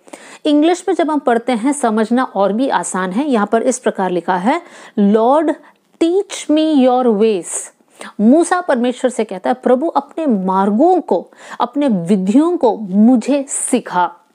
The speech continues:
मूसा कौन है? हम जानते हैं मूसा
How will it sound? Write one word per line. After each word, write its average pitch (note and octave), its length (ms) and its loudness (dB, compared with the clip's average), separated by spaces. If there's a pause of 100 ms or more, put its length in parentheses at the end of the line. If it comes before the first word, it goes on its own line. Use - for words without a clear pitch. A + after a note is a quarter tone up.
(540)
मूसा C#4+ 400 4
कौन C4 340 2
है? C4+ 320 -4 (440)
हम B3 180 4
जानते G#3+ 360 -2
हैं A3 360 -4 (400)
मूसा C#4+ 560 2